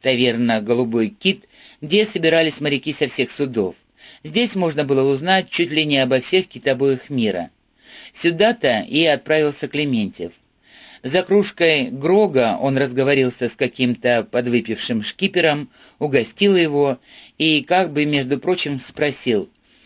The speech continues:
«Не знаете ли вы гарпунера Ингвала?» Шкипер подумал, потом отрицательно покачал головой и, стукнув кружкой по столу, крикнул через зал: «Уга!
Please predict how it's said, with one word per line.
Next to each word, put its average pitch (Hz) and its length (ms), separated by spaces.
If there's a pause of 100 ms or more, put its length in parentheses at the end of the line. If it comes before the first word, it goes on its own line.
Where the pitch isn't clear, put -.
(160)
«Не 185 160
знаете 226 440
ли 160 160
вы 185 300
гарпунера 156 720
Ингвала?» 107 800 (800)
Шкипер 208 380
подумал, 147 560
потом 147 300
отрицательно 135 680
покачал 123 460
головой 131 640 (480)
и, 151 420
стукнув 156 460
кружкой 151 400
по 131 120
столу, 175 520 (260)
крикнул 135 400
через 135 300
зал: 101 320 (480)
«Уга! 151 560